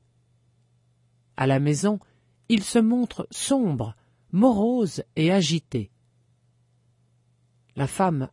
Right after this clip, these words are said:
avec laquelle il vit l'exaspère par ses mensonges, proférés pour le seul plaisir de mentir, et par ses incessantes querelles. Quand par instant il regarde son âme, il la trouve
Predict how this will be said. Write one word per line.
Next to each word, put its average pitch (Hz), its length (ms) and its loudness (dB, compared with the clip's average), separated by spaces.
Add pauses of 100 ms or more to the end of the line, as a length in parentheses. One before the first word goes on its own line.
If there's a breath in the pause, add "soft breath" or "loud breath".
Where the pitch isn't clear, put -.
avec 165 300 0
laquelle 175 440 0
il 139 160 -2
vit 156 240 -4 (320)
l'exaspère 208 840 2
par - 160 -4
ses 143 220 -4
mensonges, 156 680 -2 (540)
proférés 214 640 0
pour 151 200 -2
le 156 120 2
seul 233 320 0
plaisir 190 480 -2
de 151 100 2
mentir, 135 640 -4 (640)
et 214 120 0
par - 240 0
ses 170 280 -2
incessantes 175 680 -2
querelles. 110 600 -4 (800)
Quand 185 160 0
par 170 260 2
instant 180 440 0 (400)
il 170 160 2
regarde 185 520 2
son 143 300 -2
âme, 151 320 0 (500)
il 214 180 4
la 226 120 2
trouve 220 520 0